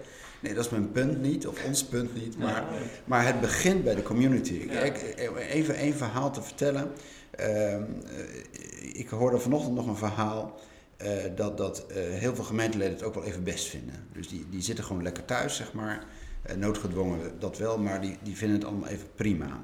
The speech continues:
Speaker 1: En dat ging over een middelgrote kerk.
Speaker 2: Ja.
Speaker 1: Eh, afgelopen zondag, eh, hadden wij, eh, zondagcafé, zo noemen wij onze zondagse samenkomst.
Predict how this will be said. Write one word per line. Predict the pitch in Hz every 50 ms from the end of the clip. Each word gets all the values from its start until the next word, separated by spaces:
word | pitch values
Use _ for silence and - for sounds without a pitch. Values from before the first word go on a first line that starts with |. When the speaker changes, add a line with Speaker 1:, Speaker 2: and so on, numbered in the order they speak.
| - - -
Speaker 1:
En | - 120
dat | - -
ging | - - 107 104
over | 101 95 95 87
een | 90 101
middelgrote | 120 131 131 - - - 107 98 90 -
kerk. | - - 71 60 67 - - - - -
Speaker 2:
Ja. | 117 104 101 104 104 - - -
Speaker 1:
Eh, | - - 98 101 101 98 98 - - -
afgelopen | - 143 147 - 135 123 120 - 104 92
zondag, | 92 123 135 143 - - - - - - - -
eh, | - - - - - 110
hadden | 117 117 120 101
wij, | 120 123 113 104 92 - -
eh, | - - 104
zondagcafé, | - 123 127 127 135 127 - - 107 - - 110 104 104 101 -
zo | 110 101
noemen | 101 104 104 98
wij | 90
onze | 71 - - - 82
zondagse | 98 95 90 90 - -
samenkomst. | - - 120 120 120 117 117 110 107 104 - - -